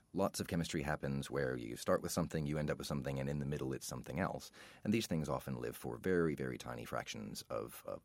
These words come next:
of a second. And so with your tapping around and your sort of, uh, your braille reader or your record needle,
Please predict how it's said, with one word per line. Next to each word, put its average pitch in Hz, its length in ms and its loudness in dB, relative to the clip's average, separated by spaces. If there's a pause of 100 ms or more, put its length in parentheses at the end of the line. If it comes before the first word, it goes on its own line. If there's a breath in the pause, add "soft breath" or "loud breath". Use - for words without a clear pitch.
of 76 100 -6
a - 40 -4
second. - 460 -2 (300 loud breath)
And 71 140 -4
so 71 160 2
with 78 260 0
your 65 220 0 (260 loud breath)
tapping 87 320 -2
around 76 380 2
and 67 100 0
your 62 140 -2
sort 65 180 -2
of, 64 240 -4 (140)
uh, 64 280 0
your 67 200 -2
braille 90 320 8
reader 78 360 4
or 67 100 2
your 65 140 0
record 73 300 -2
needle, 69 300 -2